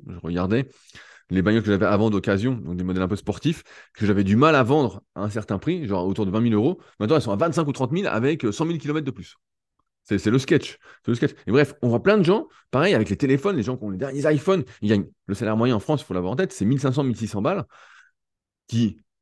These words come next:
ont des iPhones à mille balles, qui ont des iPhones à mille balles, qui ont des vêtements sans arrêt. Bah, j'ai des anecdotes, hein. Souvent, je, je mets une petite cartouche, euh, je tape un peu sur, sur ma mère, euh, comme ça.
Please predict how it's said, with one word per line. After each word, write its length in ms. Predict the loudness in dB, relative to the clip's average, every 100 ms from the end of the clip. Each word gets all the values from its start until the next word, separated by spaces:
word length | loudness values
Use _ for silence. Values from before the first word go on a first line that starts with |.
| 0
ont 160 | 2 4
des 240 | 4 2
iPhones 280 | 2 0 2
à 60 |
mille 180 | 2 0
balles, 340 | -2 -4 -6 -16 _ _ _ _ -10
qui 80 | -6
ont 40 |
des 160 | -4 -2
iPhones 160 | -2
à 60 | 0
mille 100 | 0
balles, 220 | 0 -2
qui 160 | -2 -2
ont 100 | 0
des 140 | 0
vêtements 400 | 0 0 -2 -6
sans 180 | -6 -4
arrêt. 260 | -4 -6 -12 _ _ _ _ -12
Bah, 140 | -10 -8 -12 -14 -14 -10
j'ai 180 | -6 -4
des 140 | -2
anecdotes, 420 | 0 0 -2 -2
hein. 180 | -2 -4
Souvent, 320 | -4 0 0
je, 160 | 0 -4
je 100 | -4
mets 120 | -4
une 140 | -4
petite 160 | -8 -6
cartouche, 440 | -8 -6 -10 -8
euh, 220 | -12 -14 -18 _ _ _ _ _ _ _ _ _ _
je 80 | -4
tape 120 | -2
un 60 | -2
peu 140 | -4
sur, 200 | -6 -6
sur 120 | -2
ma 100 | 0
mère, 200 | 2 2
euh, 80 | 0
comme 140 | -2
ça. 240 | 0 -2